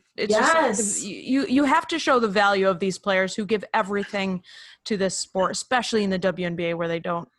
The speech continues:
Speaker 1: make enough money to do anything,
Speaker 2: Mm-hmm.
Speaker 1: um, or they're working on it, but
Speaker 2: Yeah.
Speaker 1: um,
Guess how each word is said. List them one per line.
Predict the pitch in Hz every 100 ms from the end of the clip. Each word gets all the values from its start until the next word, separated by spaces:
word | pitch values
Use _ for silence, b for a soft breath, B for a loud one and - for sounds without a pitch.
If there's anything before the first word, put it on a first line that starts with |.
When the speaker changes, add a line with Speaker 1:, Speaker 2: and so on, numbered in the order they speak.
| _
Speaker 1:
make | 185 175 196 - - _ _ _ _ _ -
enough | 214 202 214
money | 208 214
to | 202
do | 202
anything, | 202 208 190 175 165 202 B B B B
Speaker 2:
Mm-hmm. | 214 202
Speaker 1:
um, | 190 180 175 175 196
or | 254
they're | 240
working | 220 208 175 156
on | 160
it, | 170
but | 190 165 - b b b
Speaker 2:
Yeah. | 226 202 - 196 - _ _ _ _ _ _ _ _ -
Speaker 1:
um, | 214 190 180 185